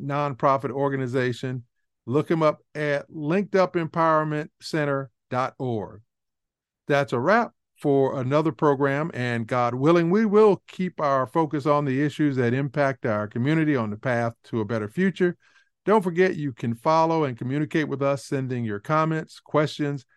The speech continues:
and show ideas to the Brothers Talk on Twitter, Facebook, Instagram, or email us, the brothers talk at gmail dot com.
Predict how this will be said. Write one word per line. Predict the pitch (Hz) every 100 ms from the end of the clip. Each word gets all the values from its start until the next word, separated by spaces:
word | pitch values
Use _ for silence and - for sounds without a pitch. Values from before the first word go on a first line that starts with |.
| _ _
and | 123 117
show | 180 180
ideas | 165 151 147 147 143 131
to | 120
the | 110
Brothers | 127 127 120
Talk | - 117 113
on | 107 95
Twitter, | - 185 185 175 - _ _ _
Facebook, | 185 202 - - 175 170 _ _
Instagram, | 190 214 - 147 139 131 135 131 _ _ _
or | 185 208
email | 196 220 196 147 120
us, | 117 113 - -
the |
brothers | 104 135 135 120
talk | 143 135 -
at | 110 104
gmail | 123 135 131 127 120
dot | 123 117
com. | 123 95